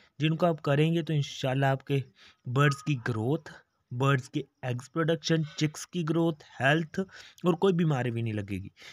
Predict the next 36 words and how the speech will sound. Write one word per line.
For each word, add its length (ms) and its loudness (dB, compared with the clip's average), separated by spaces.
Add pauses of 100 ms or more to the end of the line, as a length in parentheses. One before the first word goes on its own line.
(140)
इन 180 2
चीज़ों 300 0
का 140 0
ध्यान 260 0
रखें, 380 0
इंशाल्लाह 400 2
आपकी 220 -4
मुर्गी 560 0 (200)
अंडों 280 0
की 160 -4
बारिश 400 -2
कर 140 -6
देगी 400 -8 (540)
और 100 0
बारिश 380 0
होने 180 0
लग 180 -2
जाएगी 320 -2
अंडों 240 -2
की 120 -6
अपनी 180 -6
मुर्गियों 360 -4
की 120 -8
तरफ 220 -10
से। 140 -18
अ, 760 -6
क्योंकि 280 0
जब 220 2
हम 120 0
प्रोवाइड 380 0
करेंगे 300 0
अच्छा 300 -4 (160)
तो 60 -4
मिलेगा 340 -2
भी 120 -4
अच्छा। 320 -10